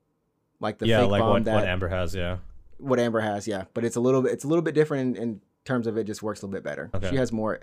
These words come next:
Speaker 1: A O E, I think. So, yeah, that's Klee. If you, uh, if you're still playing Genshin Impact, I definitely recommend go get, get yourself a Klee.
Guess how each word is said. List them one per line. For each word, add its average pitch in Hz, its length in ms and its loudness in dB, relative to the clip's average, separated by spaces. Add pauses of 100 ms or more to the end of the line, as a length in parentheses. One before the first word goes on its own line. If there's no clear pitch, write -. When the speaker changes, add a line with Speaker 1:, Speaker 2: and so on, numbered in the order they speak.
Speaker 1:
A 107 140 -4
O 98 100 -2
E, 95 100 -4
I 92 60 -6
think. 92 240 -10 (1160)
So, 101 280 -8 (220)
yeah, 196 220 -8 (200)
that's - 160 -10
Klee. 156 360 -4 (120)
If - 120 -10
you, 143 180 8
uh, 139 180 6
if 123 160 0
you're 139 80 -2
still 143 160 0
playing 135 200 0
Genshin 131 200 0
Impact, 131 260 0
I 135 40 2
definitely 139 280 0
recommend 127 300 2
go 127 80 6
get, 123 240 2
get 127 100 0
yourself 131 260 2
a 131 40 -6
Klee. 196 320 8